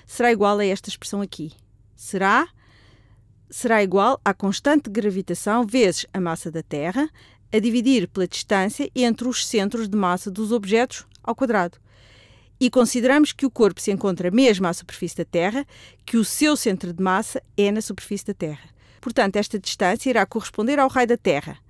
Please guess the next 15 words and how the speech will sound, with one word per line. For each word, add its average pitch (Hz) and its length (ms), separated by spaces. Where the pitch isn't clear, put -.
que - 80
coloca 262 320
ao 269 60
quadrado, 208 480
ou 240 140
seja, 196 440
na 208 100
força 285 420
fica 247 400
a 220 60
dividir 214 560
pelo 269 180
raio 208 400
ao 226 120
quadrado. 202 440